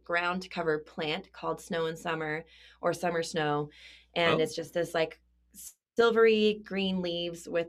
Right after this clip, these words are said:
Speaker 1: like, little white flowers, and it
Speaker 2: Okay.
Speaker 1: kinda
Speaker 2: Mm-hmm.
Speaker 1: takes over and makes this big bed of flowers. And so I was like, "Okay," and these are what, some ideas that I had based on this, like,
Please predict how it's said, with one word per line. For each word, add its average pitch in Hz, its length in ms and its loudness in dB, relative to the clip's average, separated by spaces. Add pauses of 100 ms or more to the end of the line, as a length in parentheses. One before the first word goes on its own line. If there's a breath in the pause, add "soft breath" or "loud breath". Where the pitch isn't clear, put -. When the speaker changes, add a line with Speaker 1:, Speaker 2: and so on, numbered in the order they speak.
Speaker 1:
like, 170 200 -6
little 165 200 2
white 160 280 -2
flowers, 180 480 -2
and 190 100 -6
it 165 60 2
Speaker 2:
Okay. 208 240 4
Speaker 1:
kinda 151 220 -6 (180)
Speaker 2:
Mm-hmm. 139 140 -4
Speaker 1:
takes 175 120 -6
over 165 220 0
and 170 100 -4
makes 160 200 -6
this 165 120 -12
big 165 280 -4
bed 156 200 -2
of 151 100 -8
flowers. 151 420 -4
And 151 100 -20
so 165 60 -12
I - 20 -10
was 160 40 -12
like, 196 140 -8
"Okay," 381 240 -2
and 202 100 0
these 220 140 2
are 208 100 0
what, 190 140 -8
some 190 80 -8
ideas 170 360 -6
that 165 100 -6
I 165 40 -4
had 156 280 -4
based 165 260 2
on 156 240 -2
this, 151 220 -6
like, 151 280 -2